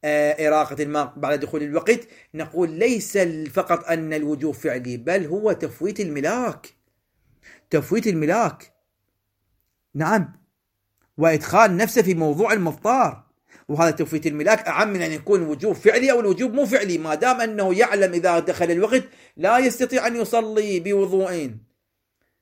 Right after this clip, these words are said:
نقول فلهذا ماذا قال؟ تفويت الملاك وإدخال نفسه في موضوع المضطر. زين؟ فلهذا السيد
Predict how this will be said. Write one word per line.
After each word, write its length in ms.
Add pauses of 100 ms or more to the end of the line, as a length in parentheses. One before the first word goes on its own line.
(220)
نقول 380
فلهذا 460
ماذا 200
قال؟ 360 (320)
تفويت 480
الملاك 680 (340)
وإدخال 520
نفسه 320
في 140
موضوع 360
المضطر. 840 (1120)
زين؟ 420 (1600)
فلهذا 400
السيد 540